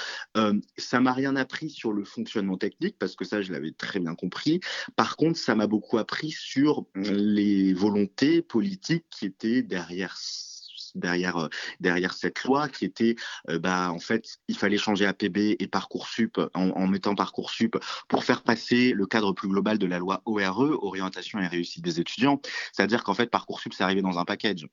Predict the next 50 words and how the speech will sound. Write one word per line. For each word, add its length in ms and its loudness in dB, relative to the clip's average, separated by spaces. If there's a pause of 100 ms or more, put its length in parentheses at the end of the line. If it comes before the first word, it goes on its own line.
(240)
C'était 300 -4
à 80 2
la 100 0
fois 260 -2
dire 180 -4
on 80 -6
change 440 -4
la 200 -4 (360)
pour 100 0
le 60 4
fonctionnement 460 0
technique, 480 0 (240)
mais 100 6
on 80 6
va 80 6
aussi 320 0
mettre 220 0
en 40 -4
place 220 0
un 60 -2
certain 280 -2
nombre 140 -2
d'aménagements 540 0
en 40 -2
plus 400 -2
qui 120 -16
sont 140 -8
pas 140 2
du 140 0
tout 140 -4
du 120 0
domaine 280 2
technique, 540 2
comme, 300 4 (300)
euh, 60 2
le 120 4
fait 200 0
qu'on 120 -4
peut 120 -2
faire, 300 0
euh, 100 0
sa 140 -4
licence 360 -2
en 80 -6
quatre 300 -2
ans 120 2
avec, 380 -2
euh, 280 -2
l'accompagnement 640 0
wici, 520 2